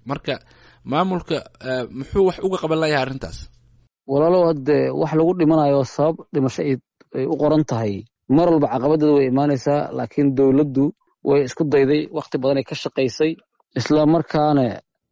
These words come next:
Speaker 2: markii ka shaqaynaysay, dee, waa gogol la dibishin, waa la dhigay, ciidamo waa la geeyey. Hadda tan ay waxaan u dhacayaan,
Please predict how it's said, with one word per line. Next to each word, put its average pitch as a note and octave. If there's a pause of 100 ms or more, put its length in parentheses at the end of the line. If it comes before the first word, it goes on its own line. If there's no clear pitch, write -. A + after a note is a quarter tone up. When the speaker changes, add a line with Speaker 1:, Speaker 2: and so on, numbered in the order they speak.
(100)
Speaker 2:
markii D3
ka D#3
shaqaynaysay, C#3+
dee, B2
waa B2+
gogol B2+
la D3+
dibishin, C3+
waa C3+
la B2+
dhigay, C3+
ciidamo C3
waa C3
la C3
geeyey. C3 (460)
Hadda E3
tan D#3
ay C#3+
waxaan C#3
u C#3+
dhacayaan, C3+